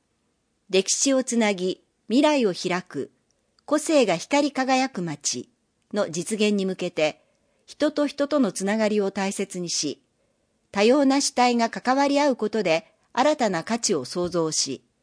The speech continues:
人も街も成長し、輝き続けられる国分寺市を目指してまいります。今後、少子高齢化、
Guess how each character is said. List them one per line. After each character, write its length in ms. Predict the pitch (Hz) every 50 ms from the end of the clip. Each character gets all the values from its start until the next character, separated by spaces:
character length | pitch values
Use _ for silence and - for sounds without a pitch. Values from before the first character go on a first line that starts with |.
| _ _ _ _ _ _ _ _ _
人 280 | - - - 240 233 233
も 160 | 233 226 220
街 280 | 202 185 196 - 320
も 140 | 302 269 214
成 240 | 180 - 208 196 196
長 240 | - - 190 185 185
し、 320 | - - - 156 - - _ _ _ _ _ _ _ _ _ -
輝 360 | - 196 185 254 269 285 285
き 120 | 285 -
続 240 | - - 233 220 254
け 160 | 240 262 247
ら 140 | 240 240 240
れ 120 | 233 214 180
る 200 | 170 123 - _ -
国 280 | - 175 - - 277
分 200 | 262 302 302 277
寺 100 | 262 302
市 180 | 285 - - 202
を 220 | 151 123 - - _
目 100 | - 160
指 160 | 160 - 214
し 80 | 233 -
て 100 | - 190
ま 160 | 175 165 151
い 40 | 151
り 100 | 147 147
ま 120 | 143 139
す。 240 | 139 - - - - _ _ _ _ _ _ _ _ _ _ _ _ _ _ _ _ _ _ _ _ _ _ _ _ _ _ _ _ _ _ _ _ _ _ _ _ _
今 280 | - - 233 247 240 240
後、 260 | 220 226 220 208 - _ _ _ _ _
少 240 | - - 302 311 311
子 120 | - - -
高 240 | - - 208 214
齢 200 | 208 196 190 190
化、 300 | 180 - 160 147 147 -